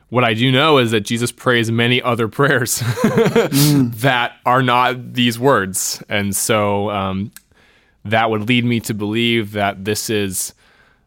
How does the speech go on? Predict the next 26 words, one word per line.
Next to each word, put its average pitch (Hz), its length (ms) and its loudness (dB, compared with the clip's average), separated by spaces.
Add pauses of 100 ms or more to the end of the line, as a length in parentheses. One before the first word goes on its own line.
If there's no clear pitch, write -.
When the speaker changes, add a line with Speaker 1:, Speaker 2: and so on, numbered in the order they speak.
(220)
Speaker 1:
uh, 92 360 -2
a 95 80 -4
manner 120 500 -2
of 104 120 -6
praying. 92 480 -8 (380)
And 95 520 -4
if 123 140 -6
I 98 440 0
investigate 101 800 -6
how 104 420 -2
Jesus 95 240 -8
prays 95 340 -8
in 92 80 -12
other 87 200 -10
contexts, - 880 -12 (500)
uh, 87 300 -6 (480)
I 110 80 -12
think 87 200 -14 (160)
John 101 300 -4
seventeen 98 540 -8
is 95 120 -8
a 87 60 -10
really 87 240 -8
great 85 180 -10
example 82 420 -12
of, - 140 -20